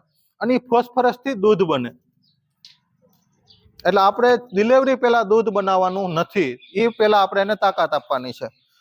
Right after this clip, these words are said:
તો તમારે છેલ્લા વીસ દિવસ એને સૂકો ખોરાક આપવાનો છે અને વીસ દિવસ સારો ખોરાક આપવાનો છે કે જે આપણું આ દાણ છે, ઈ ખાલી તમે એક બેગ ખવડાવી લેશો, તોય તમને ખબર પડશે કે આ એક, એટલા રૂપિયાનો કેટલો ફાયદો થશે, આખા વેતરનો ફાયદો છે,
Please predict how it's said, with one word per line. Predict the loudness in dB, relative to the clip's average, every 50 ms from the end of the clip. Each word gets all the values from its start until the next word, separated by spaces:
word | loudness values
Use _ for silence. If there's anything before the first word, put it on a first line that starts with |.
| _ _ _
તો | -2 -2
તમારે | 0 0 0 0 2 2 2 2 0
છેલ્લા | -2 -2 -2 -2 0 0
વીસ | 0 0 -2 -2
દિવસ | -2 -4 -4 -2 -2 -2 -2 -4
એને | -4 -4 -4 -4
સૂકો | -4 -4 -6 -2 0 -2
ખોરાક | 0 0 0 0 0 0
આપવાનો | -2 -2 -2 -2 -4 -2 -2 -4
છે | -2 -2 -4 -4 -4 -10 _ _ _ _ _ _ _ _ -6
અને | -2 -2 0
વીસ | 2 2 2 2 0
દિવસ | 0 0 0 0 0
સારો | 0 0 0 0 -2
ખોરાક | -2 -2 0 0 0 0 0
આપવાનો | -2 -2 -2 0 -2 -2 -2 -2 -2
છે | -2 -2 -4
કે | -4 -6 _ -6
જે | -2 0 0 0
આપણું | 0 0 -2 -4 -4
આ | -2
દાણ | 0 0 0 0 -2
છે, | -2 0 0 0 0 -4 _ _ _ _ _ -2 -2
ઈ |
ખાલી | -2 -2 -2 -2 0 0 0
તમે | -2 -2 -2 0 0 0 0 0
એક | 0 0
બેગ | -2 -2 -2
ખવડાવી | -2 -4 -2 0 2 2 2 2
લેશો, | 0 0 0 0 -2 -4 -6 -8 _ _ _ _ _ _ _ _ _ _ _ _ _ _
તોય | 0 2 2
તમને | 2 0 -2 0 -2 -2 -2 -4 -12 _ _ _ _
ખબર | -4 -2 -2 -2
પડશે | -2 -4 -4 -2 -2
કે | -2 0
આ | 0
એક, | 0 -2 -2 -4
એટલા | -6 -2 -2 0
રૂપિયાનો | 0 0 0 -2 -2 -2 -2
કેટલો | -2 -2 -2 -4 -4
ફાયદો | -2 -2 -2 0 0 -2
થશે, | -2 -2 -4 -4 -2 -4
આખા | -4 -2 -2 -2
વેતરનો | 0 0 -2 0 0 -2 -2 -2 -4 -4
ફાયદો | -4 -4 -6 -6 -6 -10
છે, | -10 -10